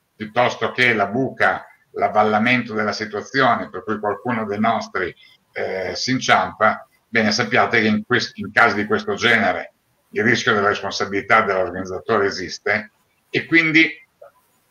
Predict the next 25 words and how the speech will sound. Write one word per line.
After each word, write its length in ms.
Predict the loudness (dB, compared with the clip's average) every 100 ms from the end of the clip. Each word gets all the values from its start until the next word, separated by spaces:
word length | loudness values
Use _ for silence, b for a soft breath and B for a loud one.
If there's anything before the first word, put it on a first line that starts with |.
| _ -2
è 100 | 0
assolutamente 720 | 0 -2 -2 2 2 2 0
opportuno 760 | 0 -2 -2 -2 0 0 -2
che 100 | -2
nel 120 | -2
caso 220 | 2 2 2
in 120 | 0
cui 120 | -2
decideste 840 | -2 0 2 0 0 -2 -4 -4 _ _ _ -18
di 100 | -16
fare 260 | 4 6 6
attività, 600 | 4 -2 -6 2 4 4
di 80 | -2
fare 200 | 0 2
attività 400 | 0 -6 -4 0
all'aperto, 840 | 0 0 0 0 -2 -4 -6 -6 _ _ _
sarà 600 | 0 4 4 4 -6 -8
assolutamente 800 | -8 -6 -6 -4 -2 0 0 -4
necessario 1040 | -8 -8 -8 -2 2 4 2 0 -4 -8 _ _ _ _ _ _ _ -10
rive-, 380 | -6 -4 -4
vedere 560 | -4 0 4 4 4 0
le 120 | -6
vostre 340 | -4 -2 -4 -2
polizze 340 | 0 0 -4
assicurative 1040 | -8 -8 -4 -4 -4 -6 -2 -2 -4 -8